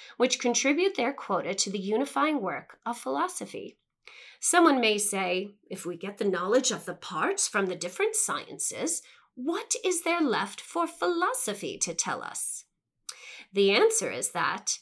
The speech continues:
the synthesis of the parts is something more than the detailed knowledge of the parts in separation,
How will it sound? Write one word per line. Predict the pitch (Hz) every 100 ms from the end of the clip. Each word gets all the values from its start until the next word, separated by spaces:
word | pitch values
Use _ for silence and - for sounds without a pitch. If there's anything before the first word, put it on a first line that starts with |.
| _ _
the | 196 185 226
synthesis | 220 - 349 427 - 220 - 165 -
of | - -
the | 196
parts | - 302 330 - - - - -
is | - 214
something | - 220 214 208
more | 214 349 370 -
than | - 220
the | 208
detailed | 190 220 226 196 190
knowledge | 226 254 170 202
of | 185
the | 190
parts | - 202 -
in | 185
separation, | 170 - 180 170 240 311 - - -